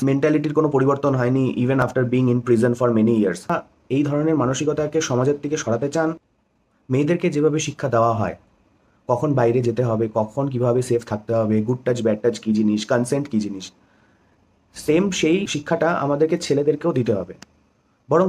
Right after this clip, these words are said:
তাদেরকে আরও বেশি করে শিক্ষা দিতে হবে, আরও বেশি করে মোরাল এডুকেশন তাদেরকে শেখাতে হবে, ইকুয়ালিটি তাদেরকে শেখাতে হবে, যাতে তারা ম্যানারলেস এবং ক্যারেক্টারলেস না হয়। একটা অন্ধকার রাস্তায় বা যে কোনো জায়গায় একটা মেয়েকে একা দেখলে পরে এটা না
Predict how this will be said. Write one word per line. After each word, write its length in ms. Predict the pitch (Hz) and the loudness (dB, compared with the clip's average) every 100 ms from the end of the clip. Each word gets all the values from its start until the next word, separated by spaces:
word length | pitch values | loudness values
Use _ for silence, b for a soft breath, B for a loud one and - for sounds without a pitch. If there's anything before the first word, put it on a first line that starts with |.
| 160 | 2
তাদেরকে 260 | 135 160 165 | 0 2 2
আরও 80 | 160 135 | 2 0
বেশি 160 | 127 160 | -2 0
করে 120 | 175 180 | 0 0
শিক্ষা 200 | - 175 127 | 0 0 2
দিতে 120 | 117 | 2
হবে, 140 | 113 127 120 | 2 2 0
আরও 100 | 127 | 0
বেশি 140 | 123 143 | -2 0
করে 120 | 151 156 123 | 2 4 4
মোরাল 220 | 131 143 | 2 2
এডুকেশন 360 | 127 123 131 143 131 | 0 -2 -2 -2 -4
তাদেরকে 240 | 127 135 127 | -4 -4 -6
শেখাতে 240 | 123 123 | -6 -4
হবে, 120 | 127 131 | -2 -2
ইকুয়ালিটি 360 | 113 135 147 170 139 | 0 2 2 0 -2
তাদেরকে 220 | 127 123 120 | -2 -4 -6
শেখাতে 240 | 110 110 107 | -6 -2 -2
হবে, 140 | 113 160 B B 123 | -2 -4 B B -2
যাতে 140 | 151 165 | 0 2
তারা 140 | 175 170 135 | 0 2 2
ম্যানারলেস 460 | 135 156 170 180 175 | 2 4 2 2 2
এবং 100 | 175 151 | 2 2
ক্যারেক্টারলেস 480 | 147 156 170 156 139 | 2 2 2 2 0
না 60 | 104 | -4
হয়। 140 | 92 90 - | -6 -16 -6
একটা 100 | 190 156 | 0 2
অন্ধকার 280 | 165 175 160 127 | 2 2 2 2
রাস্তায় 360 | 131 - 160 151 | 0 0 2 2
বা 60 | 135 | 2
যে 40 | 135 | 0
কোনো 100 | 160 151 | 0 2
জায়গায় 240 | 147 156 | 2 0
একটা 160 | 156 160 139 139 | 0 -2 0 0
মেয়েকে 280 | 147 151 160 127 | -2 0 0 0
একা 160 | 156 143 | 0 0
দেখলে 220 | 135 151 156 | 0 2 2
পরে 140 | 160 156 160 139 | 2 2 0 0
এটা 120 | 139 | 2
না 40 | 175 | 2